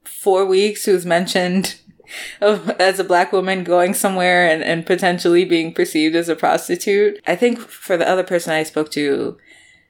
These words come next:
she was saying how, like, the sex worker assumption had more to do with, like, being out past a certain time of night, but I'm sure,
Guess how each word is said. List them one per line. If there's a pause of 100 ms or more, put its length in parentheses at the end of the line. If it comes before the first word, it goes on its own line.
(160)
she
was
saying
how,
like,
the
sex
worker
assumption
had
more
to
do (460)
with,
like, (180)
being
out
past
a
certain
time
of
night,
but
I'm
sure,